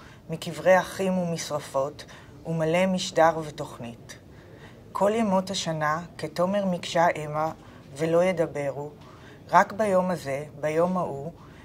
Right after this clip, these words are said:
יבוא הפליט להשמעות אוזניים, ויפתח פי הניצול. ויהי לי לביאות, בראות מחלפות שיער, נעליים, חליפות בגדים ומשקפיים, ערימות ערימות.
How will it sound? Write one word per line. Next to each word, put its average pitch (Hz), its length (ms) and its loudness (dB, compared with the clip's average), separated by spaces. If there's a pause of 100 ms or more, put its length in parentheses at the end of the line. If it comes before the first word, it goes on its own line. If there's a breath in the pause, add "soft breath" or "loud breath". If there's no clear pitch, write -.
(140 loud breath)
יבוא 156 320 4
הפליט 165 640 0 (160)
להשמעות 160 640 0
אוזניים, 156 480 -4 (280)
ויפתח 160 760 0
פי 180 160 -2
הניצול. 156 520 -4 (1300)
ויהי 170 420 0
לי 226 260 0
לביאות, 165 580 -4 (220)
בראות 185 420 2
מחלפות 185 560 -2
שיער, 156 580 0
נעליים, 160 680 0 (380 loud breath)
חליפות 180 500 0
בגדים 175 520 0
ומשקפיים, 165 920 0 (420 loud breath)
ערימות 170 520 0
ערימות. 143 400 -4